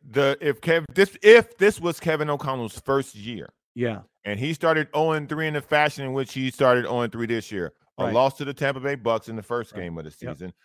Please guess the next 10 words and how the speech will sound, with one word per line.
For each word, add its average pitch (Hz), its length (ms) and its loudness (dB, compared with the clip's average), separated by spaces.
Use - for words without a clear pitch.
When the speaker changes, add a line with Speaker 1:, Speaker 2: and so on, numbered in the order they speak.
Speaker 1:
And 101 140 -8
then 101 140 -8
now 123 160 0
you 135 180 -4
get 123 180 -8
to 107 60 -14
this 147 240 -4
game 101 280 -4
here, 120 360 -2
and 110 320 -6